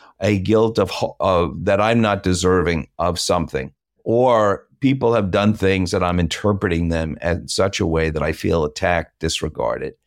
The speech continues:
And a lot of people go through this, Daryl, and feel, "Well, my boss doesn't understand me. The company doesn't appreciate me."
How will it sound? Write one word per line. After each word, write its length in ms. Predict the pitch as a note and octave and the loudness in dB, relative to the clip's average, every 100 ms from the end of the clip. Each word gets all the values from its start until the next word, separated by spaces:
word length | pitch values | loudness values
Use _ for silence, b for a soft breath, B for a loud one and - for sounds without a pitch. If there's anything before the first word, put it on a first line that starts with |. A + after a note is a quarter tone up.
| b b b | b b b
And 100 | A#2+ | -2
a 60 | C3+ | 2
lot 260 | E3 G3 | 2 2
of 80 | F#3 | 2
people 360 | D#3 C#3+ B2 G2+ F2 | 2 0 0 -4 0
go 220 | G#2+ C3+ | 2 2
through 280 | - F#2 D#2 | 0 -2 -2
this, 280 | C#2 C2 | -2 -6
Daryl, 500 | - D#2 C#2+ C2+ C2+ - _ _ _ _ | -4 -2 -2 -4 -8 -12 _ _ _ _
and 260 | G#2 G#2 | 0 0
feel, 560 | G2+ - B2+ B2+ A2+ A2 | -2 0 4 4 4 4
"Well, 180 | A2 G#2+ | 4 4
my 140 | G#2+ | 4
boss 280 | G2+ G#2 G#2+ | 4 2 2
doesn't 260 | G#2+ G#2 G2+ | 0 2 2
understand 540 | G2 F#2 G2+ F#2+ F#2+ | 0 0 0 2 2
me. 180 | F#2+ F#2+ | 2 0
The 100 | F#2 | 0
company 520 | - G#2 G2 F#2+ F#2+ | 0 0 0 0 0
doesn't 400 | F2+ F2+ F#2+ F#2+ | 2 0 2 -2
appreciate 680 | F2+ G2+ G2 - F#2 F2+ - | 0 -2 -2 0 0 0 -2
me." 360 | F#2+ F2+ F2+ | 0 0 -2